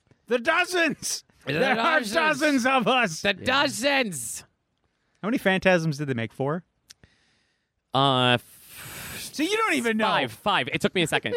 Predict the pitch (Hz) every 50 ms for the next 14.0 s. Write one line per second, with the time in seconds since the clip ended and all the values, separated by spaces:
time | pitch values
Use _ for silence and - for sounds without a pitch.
0 | 480 - - 466 - 359 359 370 370 370 - 381 415 415 415 403 370 330 277 254
1 | 247 262 240 240 233 220 214 226 262 320 302 269 240 - - 320 339 359 349 311
2 | 226 180 143 131 127 - 190 202 214 220 214 220 214 220 214 214 220 220 208 -
3 | - - 170 151 160 160 165 160 160 160 156 - 147 131 131 131 131 214 226 214
4 | 208 220 226 240 247 - - 180 160 - - - 196 - - - 180 170 165 147
5 | - 160 160 156 135 147 147 135 - 135 123 - - - 147 139 127 113 110 -
6 | - 127 160 180 196 202 190 170 - - 180 165 139 - - 131 - 143 135 131
7 | 127 123 117 113 110 110 107 104 107 104 95 104 - 113 107 101 104 104 101 101
8 | 101 98 95 101 98 90 _ - 104 92 - - - 87 95 120 127 131 127 127
9 | 127 123 143 156 170 185 202 - - - 117 113 98 110 107 104 107 - 143 -
10 | - 143 139 139 143 147 - - 147 151 - - 160 - - 190 170 147 - -
11 | - 254 240 208 - - 269 277 269 269 - 262 254 247 208 214 202 208 220 190
12 | 190 202 170 135 170 165 170 170 165 143 113 143 147 151 143 - 143 127 117 123
13 | 135 135 131 120 113 - - 117 113 113 113 113 107 113 110 104 104 101 107